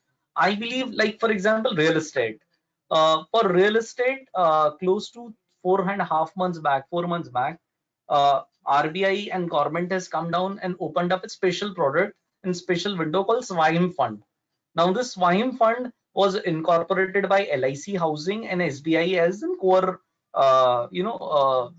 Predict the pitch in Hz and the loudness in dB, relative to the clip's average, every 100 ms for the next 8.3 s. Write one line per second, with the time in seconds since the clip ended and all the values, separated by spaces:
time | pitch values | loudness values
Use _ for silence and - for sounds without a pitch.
0 | - 170 175 170 143 143 151 147 147 151 | -2 0 2 0 0 0 -2 -2 -2 -2
1 | - 139 143 151 139 127 - 113 117 113 | -2 -4 -4 -6 -6 -6 -4 -2 0 -2
2 | 107 _ _ - 180 175 180 185 190 175 | -10 _ _ -6 -2 2 4 2 2 -2
3 | 165 175 175 180 175 156 151 180 160 120 | -2 -2 -4 -6 -6 -6 -6 -6 -6 -4
4 | 131 127 135 117 107 - _ _ _ _ | -8 -6 -8 -10 -10 -14 _ _ _ _
5 | - 165 285 285 190 220 349 214 190 202 | -4 0 0 2 0 2 0 0 0 -2
6 | 196 175 196 196 - - 156 156 180 180 | -6 -2 -2 -2 -10 -8 -2 0 0 0
7 | 196 185 156 147 170 175 156 135 170 - | 0 0 -2 -4 -2 -2 -4 -2 0 0
8 | 196 262 | -2 -4